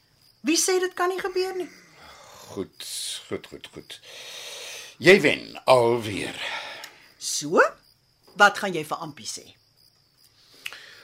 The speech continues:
Speaker 2: Kom, ek sluit vanaand 'n ooreenkoms met jou.
Speaker 1: <laughs> Ho, ho, ho, ho, ek weet nie of ek die storie moet vertrou nie.
Speaker 2: Maar dis ek, jou liefhebbende, toegewyde man.
Speaker 1: Presies.
Speaker 2: Nee, nee, nee, nee, ek is ernstig.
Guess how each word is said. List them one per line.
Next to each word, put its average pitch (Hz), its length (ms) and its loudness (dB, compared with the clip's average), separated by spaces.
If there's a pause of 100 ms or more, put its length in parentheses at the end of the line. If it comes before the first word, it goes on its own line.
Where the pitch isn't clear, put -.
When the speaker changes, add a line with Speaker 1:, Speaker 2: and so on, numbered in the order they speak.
(260)
Speaker 2:
Kom, 339 580 -8
ek 196 180 -4
sluit 151 300 -6
vanaand 82 640 -8
'n 113 160 -10
ooreenkoms 80 640 -14
met 65 200 -20
jou. - 120 -14 (220)
Speaker 1:
<laughs> - 180 -8
Ho, 240 60 8
ho, - 180 4 (100)
ho, 226 180 2
ho, 202 460 4
ek 170 140 -2
weet 180 200 -4
nie 185 120 -4
of 170 140 -6
ek 151 140 -4
die 175 120 -2
storie 165 340 -2
moet 151 180 -6
vertrou 160 520 -4
nie. 147 160 -8 (260)
Speaker 2:
Maar 107 180 -4
dis 110 180 -4 (200)
ek, - 520 -8 (100)
jou 139 160 2
liefhebbende, 135 840 2 (240)
toegewyde 107 680 0 (120)
man. 151 560 -4
Speaker 1:
Presies. 392 920 2 (320)
Speaker 2:
Nee, 359 160 -4
nee, 320 120 -4
nee, 302 160 -2
nee, 285 140 -4
ek - 80 -10
is 208 100 -6
ernstig. 240 520 -4